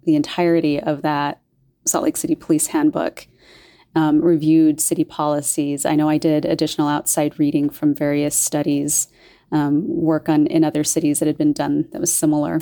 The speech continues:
We knew that there would not be any sort of immediate change overnight. It, it takes a lot to get that change in place. Um, and if we went too quickly, we knew we'd lose some of those, those officers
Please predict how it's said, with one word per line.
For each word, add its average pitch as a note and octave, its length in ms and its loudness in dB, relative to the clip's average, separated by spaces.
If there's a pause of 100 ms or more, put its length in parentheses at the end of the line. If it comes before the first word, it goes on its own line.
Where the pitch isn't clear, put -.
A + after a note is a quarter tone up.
(120)
We E3+ 140 4
knew F3 160 6
that D#3 160 0
there E3 100 2
would D#3 140 2
not D3+ 220 -2
be D#3 120 0
any D3+ 140 -2
sort D3+ 280 -4
of E3 220 -8 (460)
immediate D#3+ 420 4
change - 320 0
overnight. - 540 -8 (100)
It, - 240 -6
it E3 100 0
takes - 300 -2
a D#3+ 60 0
lot - 280 -2 (220)
to - 100 -6
get D#3+ 180 -2
that - 140 -2
change - 300 -4
in D4 80 -2
place. - 460 -4 (520)
Um, C#3+ 280 -2
and D#4 180 4
if D#4 160 -2
we D4+ 100 4
went D4+ 280 0
too - 240 0
quickly, D#3 540 -2
we D#3+ 160 2
knew D#3 180 6
we'd D3 160 0
lose C#3+ 340 -2
some C#3+ 160 -2
of C#3+ 100 -4
those, C#3+ 380 -2
those D3 260 -2
officers C#3+ 840 -4